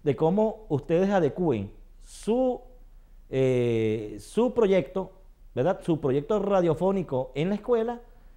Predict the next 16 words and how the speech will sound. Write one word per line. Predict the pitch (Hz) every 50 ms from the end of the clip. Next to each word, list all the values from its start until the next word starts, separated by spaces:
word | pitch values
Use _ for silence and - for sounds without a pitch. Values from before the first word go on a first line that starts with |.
| - - - -
y | - 185 240 269 269
de | 254 220
allí, | 180 147 147 160 165 190 214 214 - - -
bueno, | 147 185 214 202 180 - - - - - - - - - - - - - - -
eh, | 131 131 131 127
escogen | 123 - - 143 139 151 175 175
la | 180 170
cantidad | - 143 131 104 127 120 123 131 135
de, | 147 147 135 117 98 95 - - - - - - -
de | - 117 107
tiempo | - 127 127 123 139 135
que | 135
necesiten. | 120 101 98 90 80 - 80 82 - - - - - - - - -
Este | 139 160 - - 240
primer | 240 226 208 202 208 202
segmento, | - 240 226 220 220 214 190 180 - 214 208 208 -